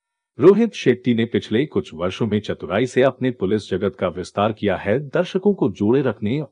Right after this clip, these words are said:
और शैली के कट्टर प्रशंसकों को किनारे पर रखते हुए।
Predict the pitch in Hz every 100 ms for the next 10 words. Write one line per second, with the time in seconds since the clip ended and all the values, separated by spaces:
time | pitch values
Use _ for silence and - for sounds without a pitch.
0 | _ - 185 175 147 147 185 143 123 92
1 | - 104 107 87 - 92 98 101 104 95
2 | - 101 92 139 160 170 160 - - 82